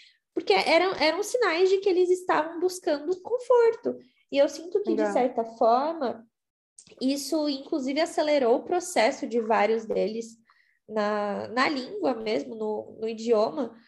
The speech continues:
Speaker 1: porque quando a gente baixa, né, a guarda, quando a gente, quando o nosso sistema límbico baixa a guarda, a gente tá mais disposto, a gente tá mais predisposto a, a reter informação. Então, isso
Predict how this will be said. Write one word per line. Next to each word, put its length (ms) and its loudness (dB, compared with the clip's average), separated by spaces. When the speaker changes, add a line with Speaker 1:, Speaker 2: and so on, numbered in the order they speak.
Speaker 1:
porque 220 -6
quando 220 -2
a 80 4
gente 320 -4
baixa, 600 -2
né, 200 -2
a 60 -2
guarda, 340 2
quando 200 -4
a 60 2
gente, 180 -8
quando 160 -2
o 60 -2
nosso 240 -4
sistema 460 -2
límbico 840 -2
baixa 460 2
a 60 4
guarda, 460 4
a 60 2
gente 560 -6
tá 180 -4
mais 280 -4
disposto, 540 0
a 20 -2
gente 320 -14
tá 140 -2
mais 220 -2
predisposto 800 -2
a, 280 -2
a 80 -2
reter 520 2
informação. 840 -6
Então, 160 -10
isso 320 -2